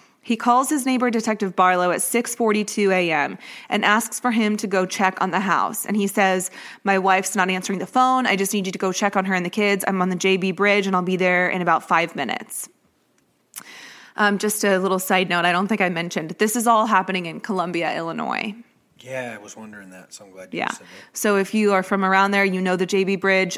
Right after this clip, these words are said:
Speaker 1: I don't, so maybe this means something to you. But anyway, Detective Barlow gets dressed,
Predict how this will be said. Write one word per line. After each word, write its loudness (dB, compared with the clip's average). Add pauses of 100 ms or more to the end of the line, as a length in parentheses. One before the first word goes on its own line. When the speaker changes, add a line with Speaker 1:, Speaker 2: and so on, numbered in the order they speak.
Speaker 1:
I 2
don't, -2
so -2
maybe -4
this -6
means -8
something -6
to -10
you. -6
But -4 (580)
anyway, 0 (440)
Detective 0
Barlow 4
gets -2
dressed, 2